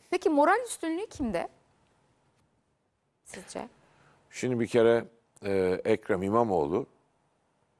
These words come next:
Speaker 2: bunu dile de getirdi. İki defa seçime girdi, ikisini de kazanmış bir belediye başkanı. Birisi Beylikdüzü ilçe belediye seçimi girmiş, kazanmış.
Speaker 1: Ve İstanbul.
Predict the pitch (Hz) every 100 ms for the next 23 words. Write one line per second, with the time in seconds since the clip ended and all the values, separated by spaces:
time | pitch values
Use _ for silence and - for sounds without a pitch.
0 | _ 101 107 87 110 95 67 62 71 65
1 | 64 - _ _ _ _ _ _ _ _
2 | - 117 170 117 90 82 78 101 - 135
3 | 113 76 135 139 - - 143 165 127 92
4 | 71 - - - - _ _ _ _ 95
5 | 90 71 69 57 - - - _ _ 110
6 | 98 82 - 67 - - 104 98 - 80
7 | 67 60 98 - 123 101 76 65 69 -
8 | 98 - 73 73 110 87 - 120 113 90
9 | 82 143 - _ _ _ 226 220 - 196
10 | 180